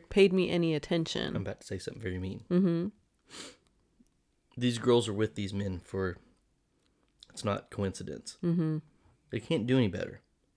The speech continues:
Speaker 1: Mm-hmm. Yeah.
Speaker 2: They aren't, I mean, these girls, that, the, the women I know have zero fucking personality.
Speaker 1: Yeah.
Speaker 2: They're not, they're not attractive. They're
Speaker 1: Mm-hmm.
Speaker 2: not fun. They're not outgoing. They're not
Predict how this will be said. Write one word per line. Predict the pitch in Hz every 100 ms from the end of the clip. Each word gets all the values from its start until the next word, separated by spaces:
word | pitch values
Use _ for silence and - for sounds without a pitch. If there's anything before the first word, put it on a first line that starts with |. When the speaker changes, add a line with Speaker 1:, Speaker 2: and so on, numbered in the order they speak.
| _
Speaker 1:
Mm-hmm. | 175 170 160 156 - _ _ _ _ _ _ _ _ _
Yeah. | 165 160 151 147
Speaker 2:
They | 147 113 117
aren't, | 123 110 110 - - -
I |
mean, | 143
these | 165 185
girls, | 123 131 156 147
that, | 131 -
the, | - -
the | 113 117
women | 117 180 185
I | 160
know | 156 143 165
have | 151 143
zero | 113 135 120 - _
fucking | - 117 101
personality. | 110 98 98 95 101 - - -
Speaker 1:
Yeah. | 170 165 143 135 139 - _ _ _ _
Speaker 2:
They're | - 110
not, | 110 104 107 - - _ _ _ - - _ _ _ _
they're | - 117
not | 117
attractive. | 113 - 98 - 110 104 - _
They're | - -
Speaker 1:
Mm-hmm. | 170
Speaker 2:
not | 165
fun. | 117 104 101 107 - - _
They're | -
not | 113 110
outgoing. | 110 120 110 101 101 104 107 - -
They're | 113
not | 110 101 -